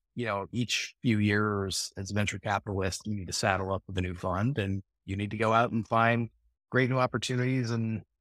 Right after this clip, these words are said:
balance that technology is changing, business models are changing, evolving. And,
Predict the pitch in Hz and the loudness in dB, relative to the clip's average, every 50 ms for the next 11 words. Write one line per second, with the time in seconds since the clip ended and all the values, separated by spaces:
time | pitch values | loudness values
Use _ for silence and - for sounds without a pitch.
0 | _ _ - 117 113 117 120 123 127 123 - - - 113 101 _ _ - 123 113 | _ _ 2 4 4 6 6 4 0 -2 -4 -2 -2 -2 -2 _ _ -4 -2 0
1 | 110 110 113 120 117 113 120 110 - - - 117 113 113 110 113 113 113 113 107 | 2 2 2 2 2 2 0 0 0 -2 -2 0 0 0 0 0 -2 -2 -2 0
2 | - 113 101 - 117 - - 107 107 110 107 107 101 - - _ - - 110 113 | 0 -2 0 -2 -6 -4 0 2 2 2 2 0 -2 -2 -4 _ 0 2 4 4
3 | 113 107 113 107 107 101 101 104 104 107 110 117 107 107 107 104 98 95 98 95 | 4 2 2 0 0 0 0 0 0 0 -2 -4 -6 -8 -8 -10 -10 -12 -14 -16